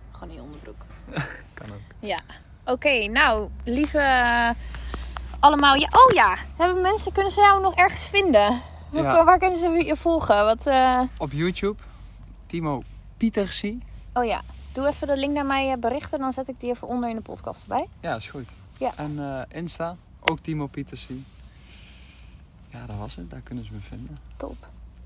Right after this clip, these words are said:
Speaker 1: Fijn.
Speaker 2: En een beetje een glimp opvangen van wie ik ben, wat ik doe.
Speaker 1: Ja, leuk. Nou, lieve allemaal, thanks voor deze tweeënveertig minuten en vijf, zesendertig, zevenendertig seconden.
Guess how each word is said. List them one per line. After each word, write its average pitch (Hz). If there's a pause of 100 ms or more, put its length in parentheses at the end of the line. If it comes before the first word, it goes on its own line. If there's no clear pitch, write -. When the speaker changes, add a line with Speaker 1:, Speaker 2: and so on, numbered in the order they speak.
(420)
Speaker 1:
Fijn. 240
Speaker 2:
En 123
een 123
beetje 123
een 120
glimp 135
opvangen 120
van 113
wie 120
ik 113
ben, 113
wat 110
ik 110
doe. 135 (240)
Speaker 1:
Ja, 269 (840)
leuk. 262 (360)
Nou, 294 (600)
lieve 311
allemaal, 277
thanks 285
voor 277
deze 262
tweeënveertig 262
minuten 240
en 214
vijf, 240
zesendertig, 240
zevenendertig 233
seconden. 302